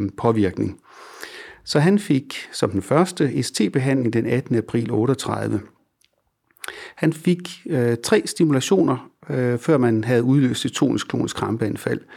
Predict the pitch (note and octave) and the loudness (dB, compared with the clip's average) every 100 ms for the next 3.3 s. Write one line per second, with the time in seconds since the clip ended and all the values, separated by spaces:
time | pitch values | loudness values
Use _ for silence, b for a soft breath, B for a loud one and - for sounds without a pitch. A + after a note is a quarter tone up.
0 | B B B B B B B B - B2 | B B B B B B B B -6 0
1 | G#2+ A2 C#3+ D3 D3+ A2+ G#2 - B2+ G#2+ | 2 4 6 6 6 0 0 -2 0 2
2 | A2+ B2+ G3+ - F#3+ D#3 A#2+ - - B2+ | 2 2 2 2 4 4 4 0 0 0
3 | B2+ B2 | 0 -4